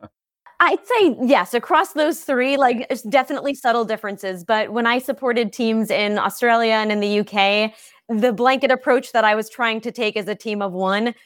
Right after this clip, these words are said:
Speaker 2: was not well received. So you are, <laughs> this is spot on. You have to treat each country, each team that you're enabling in a unique way based on the customers that they're dealing with and the experiences that they're having. So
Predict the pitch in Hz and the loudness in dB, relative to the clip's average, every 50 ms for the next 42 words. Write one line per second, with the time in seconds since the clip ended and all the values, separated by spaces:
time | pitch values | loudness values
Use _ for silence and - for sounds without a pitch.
0 | _ _ - 226 254 247 254 247 233 220 208 185 175 196 180 180 170 175 190 185 | _ _ -4 -2 -2 0 2 4 4 4 4 4 2 0 0 0 -2 -4 -6 -8
1 | - - 180 156 143 151 180 185 - - 254 240 226 226 226 233 240 254 254 254 | -6 -6 -6 -4 -4 -6 -8 -8 -8 -2 0 2 2 2 2 2 0 2 2 4
2 | 254 247 240 269 247 - _ - - - - 233 285 311 311 320 302 330 247 - | 4 4 2 0 -2 -6 _ -20 -20 -12 -4 0 0 0 2 2 0 0 0 0
3 | 302 285 269 269 262 240 254 254 262 277 - - _ _ - 240 262 294 330 269 | 2 2 2 2 2 0 -2 -2 -4 -4 -8 -10 _ _ -10 -6 -4 -2 -2 -2
4 | 247 240 277 - - - 277 254 - - - 269 254 247 240 - - 240 247 254 | 0 -2 -2 -2 -4 -8 -8 -8 -8 -8 -8 -6 -6 -6 -6 -8 -8 -6 -6 -6
5 | 214 - - - _ _ _ _ _ - - 320 294 285 269 285 285 269 262 254 | -6 -8 -14 -20 _ _ _ _ _ -12 -4 -2 -2 -2 -2 0 0 0 2 2
6 | 247 240 226 - 254 240 - - - - 269 254 240 233 214 226 220 220 214 214 | 2 0 0 0 -2 -6 -6 -6 -6 -2 0 0 0 0 0 0 2 2 2 2
7 | 202 214 214 208 202 202 202 202 196 - _ _ _ _ _ _ _ _ - - | 2 2 2 2 2 2 2 0 -2 -4 _ _ _ _ _ _ _ _ 0 2
8 | 262 254 240 226 233 220 202 196 185 - 196 185 185 190 190 190 185 185 - - | 2 4 4 2 2 2 2 0 0 0 2 2 4 2 2 2 0 -2 -2 -2
9 | 190 185 180 180 180 - - 196 - - - 349 359 - - 311 254 254 196 220 | 0 0 2 0 -2 -2 -2 -4 -2 0 0 -2 -2 0 0 0 2 2 2 0
10 | 208 - 214 220 185 208 190 185 185 185 185 196 220 226 233 247 262 254 - - | 0 0 0 0 2 4 4 4 4 2 0 0 2 2 4 4 2 2 0 0
11 | 294 294 277 262 240 214 226 208 170 208 175 165 180 190 202 202 196 190 180 175 | 2 4 4 4 2 0 -2 -4 -2 -2 -2 0 2 2 2 2 2 2 2 0
12 | 160 175 180 190 - - 220 208 208 | 0 -2 -4 -4 -2 0 0 0 0